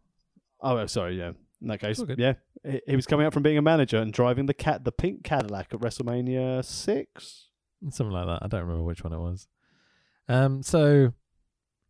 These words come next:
Speaker 2: Diamond Cutter out of nowhere. One, two, three. Your winner's D D P. But that's not
Speaker 1: Diamond
Speaker 2: re-
Speaker 1: Cutter looks really shit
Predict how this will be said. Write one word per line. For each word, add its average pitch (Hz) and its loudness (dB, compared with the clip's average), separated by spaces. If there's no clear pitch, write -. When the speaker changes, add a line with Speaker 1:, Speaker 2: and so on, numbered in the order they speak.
Speaker 2:
Diamond 139 6
Cutter 127 4
out 127 4
of 101 -2
nowhere. 113 4
One, 110 0
two, 113 2
three. 104 2
Your 110 -2
winner's 104 2
D 101 0
D 95 0
P. 92 0
But 135 6
that's 160 -2
not 180 8
Speaker 1:
Diamond 120 4
Speaker 2:
re- - -2
Speaker 1:
Cutter 113 0
looks 110 0
really 98 2
shit - -6